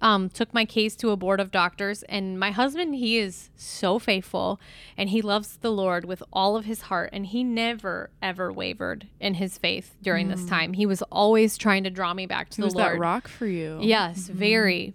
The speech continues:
Speaker 1: very. And, um, he was like, I said, "Well, what do we do now? Like, obviously we want more kids, but, like, I don't, I cannot go through this again." I had
Speaker 2: Mm-hmm.
Speaker 1: surgery again,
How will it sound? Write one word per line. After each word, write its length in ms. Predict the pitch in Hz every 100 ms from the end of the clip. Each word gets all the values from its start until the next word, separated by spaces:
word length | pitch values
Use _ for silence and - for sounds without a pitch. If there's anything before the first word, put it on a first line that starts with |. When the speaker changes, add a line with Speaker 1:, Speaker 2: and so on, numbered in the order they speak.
| -
Speaker 1:
very. 440 | 196 185 175 95 -
And, 320 | 202 190 185
um, 460 | - 185 185 214 - - - -
he 240 | _ 262 254
was 200 | 262 226
like, 400 | 202 190 - - _
I 120 | - 220
said, 180 | 233
"Well, 140 | 190 180
what 100 | 226
do 100 | 320
we 140 | 311
do 280 | 175 185 214
now? 360 | 185 175 170 -
Like, 180 | 185 -
obviously 560 | 185 202 262 254 240 208
we 160 | 208
want 260 | 190 190 -
more 140 | 185
kids, 400 | 185 220 190 175
but, 160 | - -
like, 300 | - - - - _
I 100 | 175
don't, 240 | 226 269 - -
I 80 |
cannot 880 | 214 - 220 220 180 180 175 - - -
go 200 | 185 175
through 180 | 175 180
this 220 | - -
again." 300 | 190 175 - 208
I 80 | 196
had 280 | 190 180
Speaker 2:
Mm-hmm. 80 | 190 190 - - - -
Speaker 1:
surgery 460 | - 208 202 247 226
again, 540 | 180 190 165 185 320